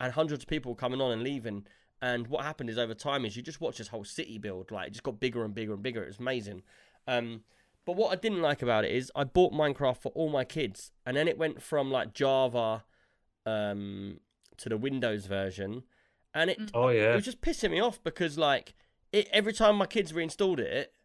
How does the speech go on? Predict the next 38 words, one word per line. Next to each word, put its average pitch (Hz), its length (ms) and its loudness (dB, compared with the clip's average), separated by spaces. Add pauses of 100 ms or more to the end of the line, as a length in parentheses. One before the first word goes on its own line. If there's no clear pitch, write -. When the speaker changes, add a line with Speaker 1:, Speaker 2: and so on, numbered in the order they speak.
(240)
Speaker 1:
it'd 156 180 -4
be 160 60 -2
like, 143 140 4
"You 156 80 2
haven't 139 160 0
paid 160 200 0
for - 80 -12
this," 113 340 -6 (140)
and 143 100 0
I'd, 160 200 2 (460)
I, 165 220 0
and 170 140 -2
I 170 60 2
couldn't 175 220 0
Speaker 2:
Yeah. 196 60 -10
Speaker 1:
find 196 280 4
it, 117 120 2
and 139 80 -2
I'd 175 120 4
have 185 120 -2
to 160 60 -14
be 175 100 0
like, 151 160 2
"What? 208 200 4
I'm 208 60 -6
not 220 120 -2
paying 208 180 2
for 196 100 -2
it 170 40 0
again. 202 160 2
I've 175 140 -2
paid 196 180 0
for 185 80 -2
it, - 40 2
like, 143 120 0
four 214 280 6
times 202 340 2
now. 113 260 -4